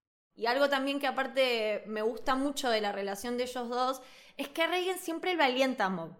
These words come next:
Siempre lo, lo alientan. Hay un capítulo que es uno de mis preferidos en la segunda temporada, cuando tiene que lo mandan a exorcizar la casa abandonada donde había muerto una familia.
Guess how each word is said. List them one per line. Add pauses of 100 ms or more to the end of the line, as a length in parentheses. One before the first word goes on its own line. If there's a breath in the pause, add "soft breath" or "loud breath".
(360 soft breath)
Siempre
lo,
lo
alientan.
Hay
un
capítulo
que
es
uno
de
mis
preferidos (180)
en
la
segunda
temporada,
cuando
tiene
que (420 soft breath)
lo
mandan
a
exorcizar
la
casa
abandonada
donde
había
muerto
una
familia.